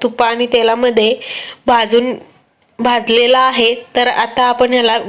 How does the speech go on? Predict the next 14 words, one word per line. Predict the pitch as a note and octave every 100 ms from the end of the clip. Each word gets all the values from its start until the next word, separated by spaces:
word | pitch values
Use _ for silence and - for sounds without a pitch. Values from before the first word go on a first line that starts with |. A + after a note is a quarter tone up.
| A3+
गॅस | A#3 A#3+
बंद | A#3+ B3 A#3+ B3+
करून | B3+ B3 A#3 A3
बाजूला | A#3 G#3+ A3+ A#3+
ठेवून | B3 B3+ A#3 A#3+
द्यायचा | B3 A#3+ A3+ A#3+
आहे. | A#3+ A#3+ A3+ B3 - - _ _ _ _ _ _ _ _ _ _ _ _ -
त्याचबरोबर | C4 C4 C#4 C#4 C4+ C4+
इथं | C4+ C4 A#3+
दुसरं | A#3+ - A#3+
एक | B3+ B3+
कढई | A#3+ A#3+ B3+
घ्यायचं | C4 B3+ A#3+ B3
आहे | B3 A#3+ A3